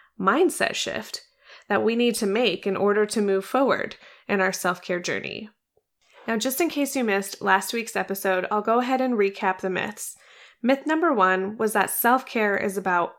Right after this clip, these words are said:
indulging. And the mindset shift that we need to make is that indulging provides temporary fun,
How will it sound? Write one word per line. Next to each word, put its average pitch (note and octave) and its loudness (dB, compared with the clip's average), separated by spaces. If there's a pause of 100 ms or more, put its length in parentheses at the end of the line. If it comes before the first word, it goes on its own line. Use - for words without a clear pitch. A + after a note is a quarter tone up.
indulging. F3+ -4 (520)
And A3+ 2
the A3 0
mindset A#3+ 2
shift F3+ -4
that F3+ -2
we G3+ 0
need G3 2
to - -4
make F3 -4 (400)
is A3 -2
that A#3+ 6
indulging A3+ 2
provides G3 -2
temporary G3+ 0
fun, F#3 -6